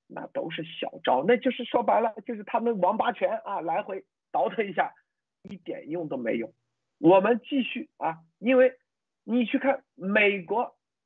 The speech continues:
无论哪个公众人物，谁没几个诉状在身上啊？各种烂诉多得去了，是不是？有影响吗？这更加看出了鸭王的中共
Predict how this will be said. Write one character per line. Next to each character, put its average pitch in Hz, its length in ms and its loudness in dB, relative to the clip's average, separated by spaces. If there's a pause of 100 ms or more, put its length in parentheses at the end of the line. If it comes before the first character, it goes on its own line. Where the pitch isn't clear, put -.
(140)
无 185 200 -8
论 254 260 0
哪 - 200 2
个 269 140 -2
公 185 220 -6
众 196 160 -10
人 135 140 -6
物， - 180 -18
谁 247 300 4
没 269 200 6
几 - 160 -10
个 160 100 -10
诉 214 200 -14
状 190 180 -4
在 165 120 0
身 156 200 -8
上 151 220 -10
啊？ - 120 -18 (220)
各 269 180 2
种 185 300 -6
烂 233 300 -2
诉 220 240 -20
多 302 220 -8
得 302 120 -6
去 392 240 -12
了， - 260 -10 (260)
是 240 120 -10
不 240 60 -6
是？ 247 180 4 (440)
有 170 200 -4
影 208 180 -8
响 208 160 -4
吗？ 180 160 -8 (340)
这 311 140 2
更 349 320 2
加 254 160 4
看 262 240 -4
出 220 100 -12
了 220 180 -10 (560)
鸭 254 360 4
王 180 460 -8
的 180 160 -12 (280)
中 226 440 -10
共 226 280 -6